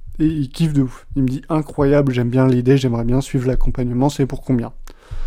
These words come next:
Voilà. Donc, euh, je lui envoie un petit message de remerciement, je lui donne l'offre, du coup je lui dis que c'est une offre de lancement à cinq cents euros, parce que c'est vrai que je pense, en fait, je réfléchis à faire ça en offre de lancement, mais au final maintenant je me dis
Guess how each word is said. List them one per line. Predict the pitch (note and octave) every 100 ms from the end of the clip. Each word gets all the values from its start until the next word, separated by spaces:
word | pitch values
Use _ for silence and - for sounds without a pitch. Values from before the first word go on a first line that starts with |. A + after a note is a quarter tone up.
| - - -
Voilà. | C3 - -
Donc, | A#2+ -
euh, | A2 G#2
je | G#2+
lui | B2
envoie | A#2+ A#2 A#2
un |
petit | A2+ -
message | A#2 - B2
de | A#2+
remerciement, | A#2 A2+ G#2+ - A#2+ D#3 D3+
je |
lui | B2+ B2+
donne | C3 C3
l'offre, | E3 C#3+
du |
coup | B2 C#3+
je | B2
lui | B2+
dis | C#3 D3
que | -
c'est | B2+
une | A#2+
offre | D#3 C#3
de | C3+
lancement | C3 C3 - D3 D3 - -
à | C3
cinq | - B2
cents | B2
euros, | A#2+
parce | F#3 E3
que | C#3
c'est | -
vrai | C3+ D3 - - - -
que | - C3+
je | B2 - _
pense, | C#3 D3 D3
en | A#2
fait, | - A#2+ -
je | -
réfléchis | A#2 A2+ B2+ A#2 A#2+
à | A#2+
faire | - G#2+
ça | A#2+
en | A2
offre | A2+ A#2
de | A#2
lancement, | A2+ A#2 - C3 B2+
mais | A2
au | A2
final | - B2
maintenant | A#2 A#2 B2
je | A#2
me | C3
dis | B2